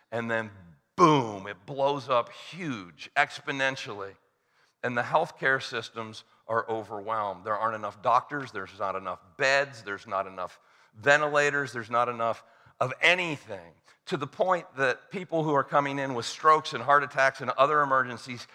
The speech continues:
can't even be cared for because the system is being overwhelmed. Now, guys, we have the benefit. Don't panic. We have the benefit in our country of being down the line. We can learn from the other countries.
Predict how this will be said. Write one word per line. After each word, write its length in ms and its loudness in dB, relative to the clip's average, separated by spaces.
can't 320 -2
even 280 -8
be 160 -14
cared 360 -6
for 380 -14
because 540 -8
the 40 -14
system 480 -12
is 120 -12
being 260 -14
overwhelmed. 680 -8
Now, 200 -4
guys, 340 2
we 140 -10
have 240 4
the 60 -10
benefit. 440 2
Don't 180 2
panic. 440 0
We 140 0
have 240 2
the 40 -8
benefit 640 0
in 120 -6
our 100 -4
country 460 0
of 180 -2
being 400 -4
down 480 6
the 60 0
line. 440 4
We 100 0
can 240 -2
learn 360 4
from 180 -4
the 140 -2
other 240 2
countries. 640 -6